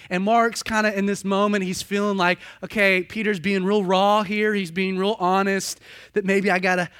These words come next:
I gotta throw something back at him. And like, "Well, you think that's bad, Peter. You know, I was there, and they tried to grab hold of me. And yeah,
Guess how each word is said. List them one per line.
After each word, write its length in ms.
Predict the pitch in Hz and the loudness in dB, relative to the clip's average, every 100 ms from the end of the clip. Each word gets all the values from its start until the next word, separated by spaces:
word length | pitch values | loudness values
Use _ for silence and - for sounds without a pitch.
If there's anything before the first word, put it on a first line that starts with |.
| - | -4
I 80 | |
gotta 160 | 208 220 | 0 0
throw 240 | - 180 | 0 -2
something 260 | 190 220 190 | -2 -4 -4
back 320 | 170 165 160 | 0 2 2
at 240 | 170 165 165 | 0 0 0
him. 140 | 165 | -2
And 100 | 160 | -2
like, 200 | 139 139 | -4 -2
"Well, 160 | 170 156 | 0 0
you 180 | 175 | -2
think 260 | 190 151 139 | -4 -6 -6
that's 300 | 156 160 175 | 0 0 -2
bad, 380 | - 147 131 - | -2 -2 -2 -6
Peter. 420 | 135 120 110 110 _ _ _ _ _ _ _ - | -12 -10 -10 -12 _ _ _ _ _ _ _ -10
You 80 | 143 | -4
know, 80 | |
I 100 | 127 | -2
was 200 | 123 113 | -4 -8
there, 480 | 107 113 120 120 120 _ _ _ _ | -10 -8 -6 -8 -10 _ _ _ _
and 120 | 110 113 | -14 -10
they 140 | 123 | -10
tried 240 | - 120 120 | -8 -8 -8
to 40 | |
grab 240 | 113 117 113 | -8 -8 -8
hold 220 | 123 123 | -10 -8
of 80 | 117 | -10
me. 320 | 120 120 127 _ _ _ _ _ _ - | -10 -12 -16 _ _ _ _ _ _ -14
And 460 | 123 117 113 113 - | -12 -10 -10 -14 -14
yeah, 400 | 139 143 120 | -6 -4 -4